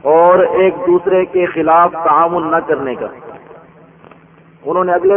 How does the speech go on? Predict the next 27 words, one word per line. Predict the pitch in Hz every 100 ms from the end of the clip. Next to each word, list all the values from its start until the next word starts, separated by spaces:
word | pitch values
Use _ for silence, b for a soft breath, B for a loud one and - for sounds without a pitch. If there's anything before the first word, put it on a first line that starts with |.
| 190
سال | 190 196
ہی | 190 190 190
کام | 170 170 170
شروع | 180
کر | 180 175
دیا۔ | 143 151 147
بنو | 135 165 160
خزاعہ | 151 147 165 165
مسلمانوں | 160 165 151 156 165 170
کے | 156 151
حلیف | 147 175 151
تھے، | 160 131 - 156 - - - - - - _ - - -
ان | 156 190
کے | 185
اوپر | 185 180 185 180 175
قبیلہ | 170 180 185 180
بنو | 180 170 165
بکر | 156 180 190
نے، | 175 165 156 147
جو | 160 156
مشرکین | 160 160 160 - 175 175
کا | 165 143
حلیف | 160 170 156
تھا، | 147
حملہ | 151 165 175
کر | 165 175
دیا | 139 131